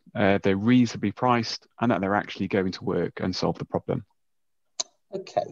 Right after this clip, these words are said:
Speaker 2: so let's have a look at the next essential element from, from this example clause. Um, so what that element is about is, uh, the works must be needed to rectify practical,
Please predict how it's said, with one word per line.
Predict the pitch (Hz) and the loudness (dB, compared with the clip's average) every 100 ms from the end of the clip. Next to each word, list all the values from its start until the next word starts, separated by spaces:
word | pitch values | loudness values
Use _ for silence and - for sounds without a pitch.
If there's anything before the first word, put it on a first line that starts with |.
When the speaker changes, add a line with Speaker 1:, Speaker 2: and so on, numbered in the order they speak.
| - | -14
Speaker 2:
so | - 160 | -10 0
let's | 185 196 | 2 4
have | - 160 | 2 2
a | |
look | 170 165 | 2 2
at | 151 | -2
the | 135 | -2
next | 147 170 165 - | 2 2 2 -8
essential | - 170 151 - | -2 -2 -2 6
element | 156 170 180 165 | 6 6 0 -2
from, | - 160 151 - 139 | -6 -6 -6 -10 -8
from | 151 147 | -4 -4
this | 147 - | -4 -6
example | 143 151 147 139 147 | -2 0 0 -4 -4
clause. | - 165 170 - - - - - _ _ | -2 0 0 -4 -14 -20 -20 -20 _ _
Um, | 143 147 147 147 147 147 135 - | 4 6 8 8 6 0 -6 -10
so | - 170 165 | 2 6 6
what | 175 165 - | 6 2 2
that | 151 - - | 2 2 4
element | 143 139 135 135 | 4 4 0 -4
is | 123 | -6
about | - 160 180 165 - _ | 2 4 4 0 -6 _
is, | 143 131 127 123 117 - - | -2 0 2 0 -2 -6 -4
uh, | 123 123 120 120 101 147 | 2 6 6 6 4 0
the | 123 | 4
works | 175 185 - 156 | 6 6 2 -4
must | 135 | -6
be | - | -4
needed | 131 135 147 139 131 - _ _ - | -2 0 -2 -4 -6 -8 _ _ -6
to | 127 | -4
rectify | 127 160 - - - - 95 98 | 4 4 4 0 -8 -2 0 0
practical, | 120 - 131 - - 117 110 | -4 -6 -8 -10 -8 -8 -8